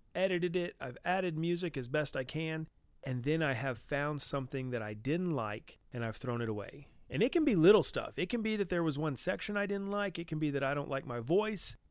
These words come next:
which is difficult 'cause I never really like my voice. It could be anything. It could just be that I didn't like the sequence, uh, all sorts of stuff. But I have continually found a reason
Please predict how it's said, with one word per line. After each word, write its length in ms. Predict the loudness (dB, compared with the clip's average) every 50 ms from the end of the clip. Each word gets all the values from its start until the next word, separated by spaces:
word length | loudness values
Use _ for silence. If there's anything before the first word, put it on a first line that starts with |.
| _ -6 -6
which 160 | -4 -4 -4
is 80 | -4 2
difficult 360 | 2 4 4 4 2 2 2
'cause 120 | 0 -2
I 80 | -2 -2
never 340 | 0 0 2 2 2 2 0
really 240 | 0 0 0 0
like 180 | -2 -2 -4 -4
my 140 | -4 -4 -4
voice. 340 | -2 0 0 0 0 -4 -6 -10 _ _ _ _ -20 _ _ _ -20 _ _ -20 _ _ -16 -4 -2
It 80 | -2 0
could 160 | 0 0 2
be 100 | 2 4
anything. 380 | 4 2 2 0 -2 -6 -6 -14 -18 -20 -16 -6
It 140 | -2 -2 0
could 120 | 0 0
just 160 | 0 0 -2 0
be 100 | 2 2
that 100 | 4 4
I 80 | 4 4
didn't 160 | 4 2 2
like 100 | 0 0
the 100 | -2 -2
sequence, 720 | -2 -2 -4 -4 -4 -2 -2 -2 -2 -4 -6 -6 -6 -6 -10 -10 -6
uh, 360 | -4 0 0 2 0 0 -2 -6 -10 -14 -18 -20 -20 -16 -4
all 180 | 0 2 2 2
sorts 260 | 4 4 4 4 4
of 100 | 0 -6
stuff. 320 | -6 -8 -8 -10 -10 -16 -20 -20 -20 -20 -20 _ _ -20 -20 _ -20 _ -20 -20 -20 -20 -20 -20 -20 -20 -8
But 140 | -2 2 2
I 120 | 4 4
have 140 | 2 0 -2
continually 680 | -2 -4 -4 -4 -4 -2 0 0 2 2 0 0 0 -2
found 320 | -2 -2 -2 -2 0 0 -2
a 60 | -2
reason 560 | -2 -2 -2 -2 -2 -4 -8 -10 -10 -12 -14